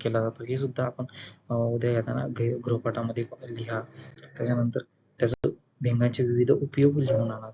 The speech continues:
ते कुठे कुठे वापरले जातात, कशाम-, कशामध्ये वापरले जातात, बरं. आणि स्वाध्याय लिहिताना तुम्हाला अंतर्वक्र भिंग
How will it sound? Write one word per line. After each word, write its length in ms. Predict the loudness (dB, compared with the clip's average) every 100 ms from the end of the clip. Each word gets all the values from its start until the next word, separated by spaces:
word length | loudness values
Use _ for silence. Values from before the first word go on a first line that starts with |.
| -6
ते 40 |
कुठे 220 | -8 -8
कुठे 160 | -4 0
वापरले 400 | 0 -2 -6 -4
जातात, 280 | -4 -4 -6 -6 -20 -20 -10
कशाम-, 400 | -4 -2 0 -2
कशामध्ये 460 | -2 -4 -2 0 0
वापरले 380 | -2 -4 -6
जातात, 280 | -6 -6 -8 -10 _ _ _ _ _ _
बरं. 160 | -4 -4 -8 _ _ _ _ _ _ _ _ _ _ _ _ _ _ 0
आणि 320 | 2 4 2
स्वाध्याय 420 | 0 0 4 2
लिहिताना 400 | 2 -2 -2 -4
तुम्हाला 300 | -2 0 0
अंतर्वक्र 500 | 0 0 -2 0 0
भिंग 300 | -2 -6 -6